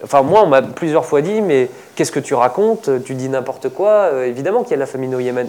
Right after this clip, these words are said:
Mais non. Mais ça ne veut pas dire que les gens <laughs> n'ont pas, ne sont pas en grande détresse, euh, de, de, de ce point de vue-là et que certaines familles ont du mal à,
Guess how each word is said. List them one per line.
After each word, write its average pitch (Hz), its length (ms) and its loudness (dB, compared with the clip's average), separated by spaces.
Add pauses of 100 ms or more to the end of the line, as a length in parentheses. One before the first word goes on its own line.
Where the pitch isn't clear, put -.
Mais 143 80 -2
non. 214 220 0 (840)
Mais 160 260 4 (300)
ça 156 220 4
ne 165 60 2
veut 139 60 2
pas 151 120 2
dire 220 200 2
que 165 80 -2
les 143 120 0
gens 175 120 0
<laughs> - 40 -8
n'ont 143 200 0
pas, 156 240 6
ne 139 120 0
sont 139 180 -4
pas 175 80 4
en 156 100 4
grande 147 260 2
détresse, 196 640 0 (400)
euh, 117 800 0
de, 127 220 -4
de, 123 140 -6
de 127 120 -4
ce - 120 -6
point 143 200 -4
de 139 80 -2
vue-là 190 380 2
et 131 60 0
que 131 300 -2
certaines 123 360 -6
familles 156 240 -2
ont 170 80 -2
du 131 120 -8
mal 156 260 0
à, 120 260 0